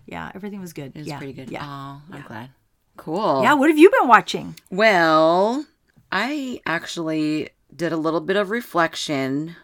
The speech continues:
Speaker 2: on my genre and what I tend to watch. And I do tend to watch things are, like, I, I do watch a lot of documentaries. Um, I watch a lot of,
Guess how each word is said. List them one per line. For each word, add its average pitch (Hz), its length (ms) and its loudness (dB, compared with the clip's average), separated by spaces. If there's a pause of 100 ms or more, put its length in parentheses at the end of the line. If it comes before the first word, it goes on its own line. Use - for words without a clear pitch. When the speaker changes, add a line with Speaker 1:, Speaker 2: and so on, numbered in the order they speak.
(560)
Speaker 2:
on 143 580 -2
my 139 540 -2 (460)
genre 147 880 -4 (100)
and 143 160 -10
what 143 140 -4
I 131 160 -4
tend 147 500 -12
to 139 120 -14
watch. - 480 -10
And 123 120 -12
I 123 80 -10
do 147 320 -8
tend 170 260 -12
to 165 80 -12
watch 123 420 -8
things 131 300 -12
are, 117 140 -16 (680)
like, 127 220 -8 (280)
I, 156 160 -4 (120)
I 160 100 -4
do 185 280 -4
watch 156 240 -2
a 147 40 -10
lot 135 160 -4
of 131 60 -8
documentaries. 127 1080 -12 (120)
Um, 139 720 -12 (420)
I 151 100 -8
watch 143 280 -4
a 151 60 -12
lot 143 200 -6
of, 143 460 -6